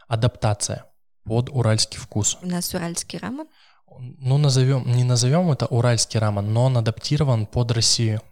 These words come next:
Speaker 1: под, э, Россию. Есть ингредиенты, которые приводят строго там с Китая, с Японии. Например, мисо-паста,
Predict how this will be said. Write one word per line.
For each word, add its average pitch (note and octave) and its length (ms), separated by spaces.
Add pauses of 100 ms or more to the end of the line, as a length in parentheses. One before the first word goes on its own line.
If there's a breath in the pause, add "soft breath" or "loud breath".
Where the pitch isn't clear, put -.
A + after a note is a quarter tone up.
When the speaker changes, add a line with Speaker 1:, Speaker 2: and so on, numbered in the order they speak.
Speaker 1:
под, A#2+ 260
э, A2+ 240
Россию. G#2+ 340
Есть C3 400
ингредиенты, A2+ 680
которые A2 340
приводят A2 360
строго G#2+ 400
там G#2+ 180
с - 80
Китая, A2+ 420
с - 160
Японии. F3 500
Например, C#3 360
мисо-паста, A#2+ 800